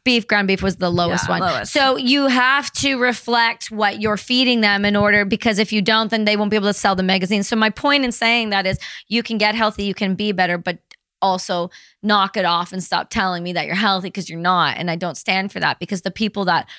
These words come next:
Speaker 1: do work tooth and nail to be healthy, to not be burdens on the system, because I'm in
Speaker 2: Correct.
Speaker 1: Canada, so I have different healthcare.
Speaker 2: Yep.
Speaker 1: You know, those people, the ones that we have to wait the years and years and years for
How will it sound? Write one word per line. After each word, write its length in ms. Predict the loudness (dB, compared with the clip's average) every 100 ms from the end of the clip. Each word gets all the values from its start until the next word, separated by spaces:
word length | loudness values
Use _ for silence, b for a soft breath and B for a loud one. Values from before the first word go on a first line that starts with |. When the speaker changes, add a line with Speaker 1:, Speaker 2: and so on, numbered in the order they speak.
| B B 0
Speaker 1:
do 200 | 2 2
work 400 | 0 0 -2 -10 _ -10
tooth 400 | -4 -2 -2 -2
and 180 | -4 0
nail 420 | 0 2 0 -4
to 240 | -6 -4 -2
be 180 | 0 0
healthy, 480 | 0 0 -2 -6
to 320 | -6 -4 -2 0
not 320 | 2 0 -2
be 140 | -4
burdens 460 | -2 -2 0 -2 -2
on 180 | -2 -2
the 80 |
system, 500 | -4 -2 -4 -4 -4
because 220 | -4 -4 -2
I'm 100 | -2
in 80 |
Speaker 2:
Correct. 100 | 0
Speaker 1:
Canada, 440 | 2 2 2 0 0
so 120 | 0
I 100 | 0
have 100 | 0
different 260 | -4 -2 -2
healthcare. 480 | -2 -2 -4 -2
Speaker 2:
Yep. 220 | -2 -2 -4 -6 2
Speaker 1:
You 80 |
know, 140 | 2 2 B B
those 460 | 0 2 4 2 0
people, 540 | -2 0 0 -2 -6 -8 _ 0
the 80 | 2
ones 320 | 4 4 2
that 240 | 0 -2 B B
we 380 | 2 4 6 4
have 280 | 2 0 -2
to 80 | -4
wait 320 | -2 -2 -2
the 100 | -4
years 500 | 0 2 4 4 2
and 280 | -2 0 0
years 340 | 0 0 0
and 220 | -2 -2
years 340 | 0 2 0 -2
for 320 | -4 -4